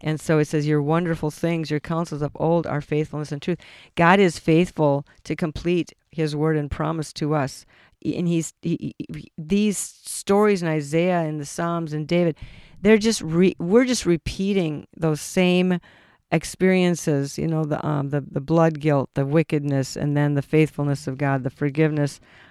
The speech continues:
Um, and in verse four, he says, "You have been a strength to the poor, a strength to the needy in his distress,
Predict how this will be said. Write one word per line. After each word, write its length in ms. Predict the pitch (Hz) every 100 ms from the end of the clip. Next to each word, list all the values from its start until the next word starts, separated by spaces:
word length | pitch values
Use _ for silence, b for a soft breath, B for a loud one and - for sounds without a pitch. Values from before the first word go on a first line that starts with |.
| b
Um, 380 | 156 147 143 143 - _ _ _ _ -
and 140 | 175
in 80 | 165
verse 200 | 170 156
four, 180 | 170 175
he 60 |
says, 220 | 156 156 151
"You 120 | 208
have 100 | 185
been 140 | 185
a 60 | 175
strength 420 | - - 180 208 -
to 60 |
the 100 | 160
poor, 300 | - 190 185
a 60 | 151
strength 480 | - - 185 196 -
to 120 | 156
the 100 | 160
needy 420 | 160 175 160 143 b b b
in 120 | 175
his 140 | 180 -
distress, 500 | 165 - 170 156